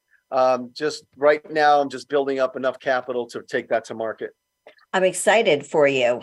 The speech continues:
Speaker 2: I really am. Congratulations on all your success. And I have one last question before we part ways today. And
Speaker 1: Okay.
Speaker 2: that is, because you have taken so many risks, what does it mean for you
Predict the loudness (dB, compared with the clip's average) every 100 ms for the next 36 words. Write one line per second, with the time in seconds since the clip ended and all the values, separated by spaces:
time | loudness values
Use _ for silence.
0 | -2 0 4 6 6 4 2 0 -2 -2
1 | 2 4 4 2 2 0 -4 0 2 4
2 | 4 4 0 -4 -2 2 2 2 -4 -2
3 | 0 0 -2 -8 -18 -20 -16 -2 2 2
4 | 4 4 6 4 2 0 0 0 -4 -4
5 | -4 0 4 4 4 2 0 2 4 6
6 | 6 2 0 2 4 2 0 -8 -20 -14
7 | -2 2 4 2 0 2 4 4 2 2
8 | 4 4 2 -2 0 0 2 2 0 -2
9 | -4 -2 -4 -2 0 0 0 0 0 -4
10 | -4 2 2 2 -2 -2 -2 -2 -4 -4
11 | -4 0 2 4 2 0